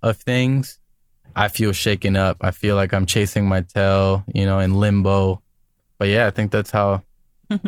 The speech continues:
Speaker 1: I'm, I've become an enemy to myself. <laughs>
Speaker 2: I feel like for me, I have the habit of doubting myself a lot. Like, I, I, I'm constantly, like, overthinking certain things, and, like, and I'm a people pleaser.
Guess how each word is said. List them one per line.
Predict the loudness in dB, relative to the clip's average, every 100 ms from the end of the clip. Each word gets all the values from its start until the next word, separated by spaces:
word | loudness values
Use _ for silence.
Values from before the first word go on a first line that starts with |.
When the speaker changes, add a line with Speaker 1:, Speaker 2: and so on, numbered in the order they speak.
| -4
Speaker 1:
I'm, | 0 0 0
I've | 0
become | 0 0 0 0
an | 0
enemy | 0 2 2 0
to | 0 0
myself. | 0 2 0 0 0 0 -4 -4 _ _
<laughs> | -2 -2 -2 -10 -20 -20 _ _ -20 -6
Speaker 2:
I | -2
feel | 0
like | 0 0
for | 0
me, | 0 0 -2 -2
I | 0
have | 0 0 0 0 -4 -8 -10
the | -6 -2
habit | -2 -2 -4 -6
of | -8 -12 -12 -14 -16 -14
doubting | -10 -10 -10
myself | -12 -12 -10 -10
a | -8
lot. | -6 -6 -6 -10 -16
Like, | -8 -6
I, | -4 -6 -6
I, | -4 -4 -4 -6 -12 -20 -20 -8
I'm | -4
constantly, | -2 -2 -4 -4 -4 -2
like, | -4 -4
overthinking | -6 -4 -4 -4 -4 -2 -4
certain | -4 -4 -2 -2
things, | -4 -4 -4 -6
and, | -4 -4
like, | -2 -4 -6
and | -4 -2
I'm | -2
a |
people | -4 -8 -6 -8
pleaser. | -6 -6 -4 -4 -4